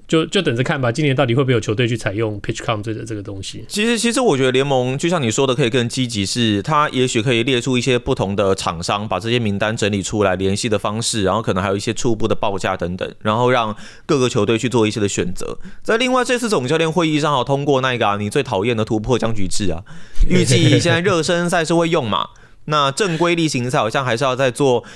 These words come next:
Speaker 2: 一些的讨论，但看起来可能会用的几率还，还，还蛮大的。那预计是第十局，然后来开始，就第十局就可以开始做使用。这个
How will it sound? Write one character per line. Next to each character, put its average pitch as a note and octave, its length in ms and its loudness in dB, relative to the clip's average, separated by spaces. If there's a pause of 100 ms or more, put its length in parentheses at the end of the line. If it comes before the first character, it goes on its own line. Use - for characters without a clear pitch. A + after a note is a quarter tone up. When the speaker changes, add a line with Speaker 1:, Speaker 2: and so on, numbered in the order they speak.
(120)
Speaker 2:
一 D3 120 -2
些 C#3 180 2
的 A#2 160 4
讨 F#2+ 240 -2
论， A2+ 200 2
但 D3 200 -2
看 G#3 180 -2
起 E3 120 -2
来 A#2 300 -2 (380)
可 C3+ 220 2
能 B2+ 180 0
会 F3+ 220 0
用 E3 240 0
的 C3 100 2
几 D3 240 -2
率 D3 180 2
还， G2+ 400 0
还， G2+ 240 -2
还 A2 200 -4
蛮 A2 300 -4
大 F#2 280 -2
的。 - 180 -8 (280)
那 B2 380 0
预 E3+ 200 -2
计 D#3+ 140 -2
是 D#3+ 240 0
第 D#3 160 0
十 B2 400 -2
局， G2+ 360 -2
然 F#2 160 -2
后 A#2 140 0
来 G2 160 0
开 G#2+ 260 -4
始， G2+ 240 -4
就 D#3+ 160 0
第 F3+ 200 -2
十 C#3 160 -2
局 A#2+ 120 -6
就 C#3 120 0
可 B2 80 0
以 A2 40 2
开 A#2 160 -2
始 G#2+ 140 -4
做 G#2+ 240 2
使 - 280 -2
用。 G2 260 0 (440)
这 B3+ 140 -2
个 E3 840 2